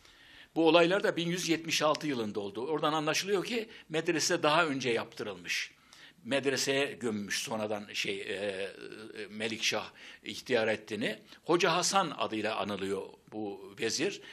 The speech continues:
Halk tarafından çok sevilen, iyiliksever, e, adaletli bir vezir bu vezir.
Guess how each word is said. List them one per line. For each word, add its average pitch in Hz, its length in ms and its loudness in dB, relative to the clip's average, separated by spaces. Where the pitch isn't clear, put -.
Halk 170 300 4
tarafından 139 380 2
çok 127 220 -4
sevilen, 117 360 0
iyiliksever, 135 720 0
e, 113 160 -2
adaletli 135 680 6
bir 107 200 0
vezir 92 360 -2
bu 101 120 -6
vezir. 98 400 -4